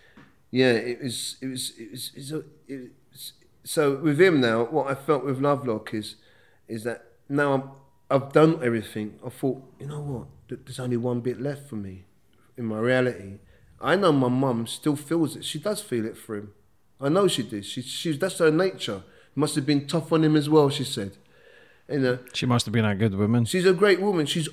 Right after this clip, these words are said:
Speaker 1: honest. That's
Speaker 2: Mm.
Speaker 1: what I like about her. She doesn't look at something.
Speaker 2: What was your mum's background? Where was she from?
Speaker 1: She's from Jamaica.
Speaker 2: Yeah.
Speaker 1: Look at that, bro. Look at this.
Speaker 2: Yeah.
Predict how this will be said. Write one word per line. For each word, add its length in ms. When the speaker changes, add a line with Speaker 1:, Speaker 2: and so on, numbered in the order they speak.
Speaker 1:
honest. 680
That's 160
Speaker 2:
Mm. 60
Speaker 1:
what 80
I 40
like 280
about 260
her. 80
She 160
doesn't 400
look 180
at 100
something. 420
Speaker 2:
What 120
was 120
your 100
mum's 200
background? 420
Where 100
was 80
she 80
from? 360
Speaker 1:
She's 180
from 180
Jamaica. 500
Speaker 2:
Yeah. 300
Speaker 1:
Look 120
at 100
that, 200
bro. 160
Look 160
at 80
this. 140
Speaker 2:
Yeah. 240